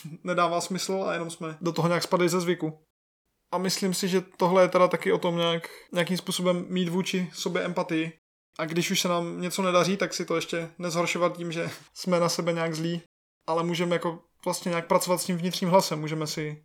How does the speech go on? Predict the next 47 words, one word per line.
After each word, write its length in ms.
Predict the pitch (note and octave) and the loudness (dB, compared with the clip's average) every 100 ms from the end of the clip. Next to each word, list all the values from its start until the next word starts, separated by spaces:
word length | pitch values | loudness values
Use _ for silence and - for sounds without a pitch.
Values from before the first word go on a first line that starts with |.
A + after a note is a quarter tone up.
| - | -10
zvědomit 560 | D#3 F3 G3 F#3 G3 | 0 6 6 6 4
některé 360 | F3+ F3 F#3 F3 | 0 0 4 4
ty 100 | E3+ | 4
věci, 300 | E3+ E3 F3 | 0 0 -8
co 120 | - F3+ | -8 -6
se 140 | F3+ | -4
nám 140 | E3+ | -2
dějí 180 | E3 E3+ | 0 0
uvnitř 360 | E3+ F#3 A3+ - - | 0 -2 -4 -8 -4
a 540 | D#3 D3+ D3+ D3+ D3+ _ _ _ _ - | 0 0 0 -2 -6 _ _ _ _ -2
nachystat 460 | F3+ F3+ A3 - F#3+ | 0 0 0 0 2
se 120 | F#3 | 4
na 80 | E3+ | 4
to, 120 | E3 | 2
že, 180 | E3 E3+ | -2 -4
že 220 | D#3+ E3+ | -2 0
některé 380 | D#3+ E3 F3+ E3 | 0 -2 4 4
ty 80 | E3 - | 4 -4
věci 200 | E3 E3+ | -6 -4
se 120 | E3+ | -4
prostě 300 | E3+ D#3+ E3+ | -4 -4 -2
nepodaří. 500 | E3 E3+ D#3 D#3 D3+ _ _ _ _ - | 0 2 2 -2 -8 _ _ _ _ -4
A 280 | D#3+ D#3+ | -2 -2
už, 200 | E3+ - | -4 -8
už 140 | - D#3+ | -6 -6
s 40 | |
tím 100 | F#3 | -4
předem 260 | E3 F3+ E3+ | -2 0 0
počítat. 500 | F3 - E3 D3+ - | -2 -4 -4 -4 -6
To 100 | - | -8
očekávání 560 | D#3+ D#3 E3 E3 D#3+ D#3+ | -6 -4 0 2 2 -4
s 60 | - | -4
tím 120 | F3 | -2
může 140 | D#3+ | -2
taky 200 | E3 E3 | -4 -4
udělat 200 | E3+ D#3+ | 2 2
hodně. 260 | D3 D3+ D3 _ _ _ _ - | 2 -4 -8 _ _ _ _ -2
Každopádně 920 | F3 D#3 F3+ F3 E3+ E3+ E3+ E3+ E3+ - | 0 2 4 6 6 4 0 0 -2 -6
myslím 320 | F3+ F3 G3 | -6 -2 -2
si, 140 | F3 F3 | -2 0
že 100 | F#3 | 0
může 220 | F#3 F3+ | 2 0
být 160 | F#3 G3 | 0 -2
i 60 | |
fajn 260 | F#3 F#3+ F3+ | 0 2 4
vědět, 260 | F3+ F#3 | 4 4
že 160 | E3+ F3+ | 2 0